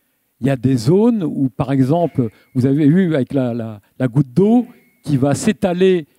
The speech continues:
sur la feuille de lotus quand j'en mets beaucoup, qui va devenir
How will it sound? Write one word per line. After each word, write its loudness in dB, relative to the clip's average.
sur -2
la 2
feuille 0
de 0
lotus 2
quand -2
j'en 0
mets 2
beaucoup, 4
qui 0
va 2
devenir 0